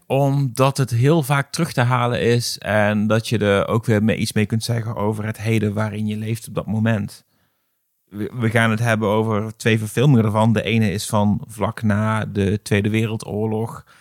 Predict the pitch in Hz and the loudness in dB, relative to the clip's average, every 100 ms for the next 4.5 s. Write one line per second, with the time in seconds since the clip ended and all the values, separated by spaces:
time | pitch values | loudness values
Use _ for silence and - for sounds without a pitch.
0 | _ - 131 135 113 110 104 - 107 107 | _ 0 4 6 4 4 0 -2 -4 -4
1 | 104 - 95 95 - 101 107 107 139 165 | -4 -6 -6 -4 -4 -6 -4 -2 -2 -6
2 | _ _ _ _ _ _ _ _ _ _ | _ _ _ _ _ _ _ _ _ _
3 | _ - 120 110 131 123 113 80 95 - | _ 2 4 4 4 4 4 0 0 -2
4 | - 110 107 110 | -4 2 4 4